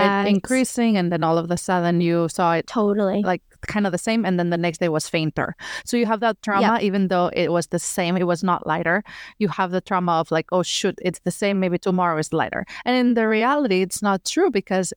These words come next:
Speaker 1: it doubles every forty-eight hours. So not necessarily, it, it doesn't even need to be darker the next day. As long as it's the same or a little bit darker,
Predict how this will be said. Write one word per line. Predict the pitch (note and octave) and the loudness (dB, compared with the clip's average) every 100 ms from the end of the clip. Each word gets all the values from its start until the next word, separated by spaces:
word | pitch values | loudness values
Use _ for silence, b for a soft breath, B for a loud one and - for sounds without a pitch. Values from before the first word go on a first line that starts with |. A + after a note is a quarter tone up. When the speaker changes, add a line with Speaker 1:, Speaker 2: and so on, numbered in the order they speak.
| _ | _
Speaker 1:
it | G3+ F#3+ - _ - | -2 -2 -6 _ -6
doubles | G#3 A#3 A3 - | -4 0 -2 -2
every | F#3 F3 F#3 F#3 - | -4 0 -2 -2 -10
forty-eight | - A3 A#3+ B3 - G#3+ G#3+ | -4 0 2 0 0 0 0
hours. | F3 G3 A#3+ - - - B B - | 0 0 0 -2 -6 -10 B B -4
So | B3+ A3+ A3 G#3 - - | 0 2 2 0 -6 -6
not | A3 A3 | 0 2
necessarily, | A#3 G#3+ G#3+ - G#3 G3 G#3 G3+ F#3+ | 0 0 -2 -2 0 2 2 2 2
it, | F#3+ F3+ F3 | 0 -2 -2
it | G3 G#3+ G#3 | 0 0 0
doesn't | C4 C#4+ | 2 2
even | B3+ G#3 | 2 2
need | G3+ | 0
to | - | -2
be | D#3+ F#3 | -4 -4
darker | - F3 D#3 E3+ D3 | -2 -2 -2 -4 -2
the | D#3 | -2
next | F3 - - | -2 -4 -6
day. | - - | -6 -4
As | - - | -4 -2
long | G#3+ A3 | -2 -2
as | G#3 | -2
it's | F#3 - | -4 -6
the | |
same | F3+ C#4+ C4+ C4 | -4 0 2 2
or | A3 G#3 | 0 0
a | C#4 | 2
little | E4+ F4+ | 4 4
bit | E4 - | 0 0
darker, | C#4+ C4+ C4 B3 | 0 2 0 0